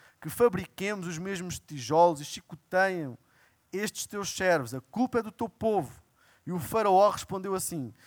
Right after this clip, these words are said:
"Vocês são uns preguiçosos, sim, uns preguiçosos. Por isso é que andam a dizer: 'Queremos ir oferecer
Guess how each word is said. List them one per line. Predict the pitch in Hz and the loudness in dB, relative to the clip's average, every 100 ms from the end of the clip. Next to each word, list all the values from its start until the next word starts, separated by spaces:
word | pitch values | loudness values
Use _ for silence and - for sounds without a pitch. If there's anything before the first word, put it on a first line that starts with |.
| - _ | -20 _
"Vocês | 127 196 196 - 214 - | 4 6 6 0 -4 -2
são | 208 196 | -2 -2
uns | 185 | -6
preguiçosos, | - 208 180 160 - 165 160 160 110 - - | -8 -8 -6 -8 -4 2 4 4 0 -8 -6
sim, | - 214 208 | -4 -4 -4
uns | 226 | -6
preguiçosos. | - 202 175 160 180 147 - | -6 -8 -8 0 2 4 0
Por | - 214 180 | -8 -6 -4
isso | 180 175 190 | -4 -6 -6
é | 175 | -8
que | - 156 | -6 -2
andam | 160 165 170 | -2 0 -2
a | |
dizer: | 160 151 156 135 | -4 -4 -4 -4
'Queremos | - 180 185 202 180 | -4 -2 -2 -4 -4
ir | 190 | 0
oferecer | 185 - - 170 180 | 0 0 -4 -2 -2